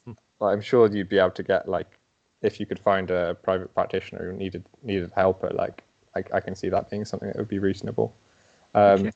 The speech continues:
Speaker 1: where I worked, where I, where I studied in, in Wales, um, in the third year, uh, like, the final year, you're basically working for the N H S, and we had to do two thousand hours of patient treatments before we could qualify.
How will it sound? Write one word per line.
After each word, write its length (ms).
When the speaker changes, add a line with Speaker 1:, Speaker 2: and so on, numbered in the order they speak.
Speaker 1:
where 160
I 80
worked, 320
where 200
I, 160
where 220
I 80
studied 380
in, 280
in 180
Wales, 580
um, 380
in 140
the 80
third 320
year, 260
uh, 180
like, 220
the 100
final 300
year, 140
you're 120
basically 420
working 340
for 140
the 80
N 140
H 120
S, 220
and 360
we 80
had 120
to 80
do 160
two 260
thousand 400
hours 360
of 120
patient 300
treatments 400
before 380
we 100
could 140
qualify. 440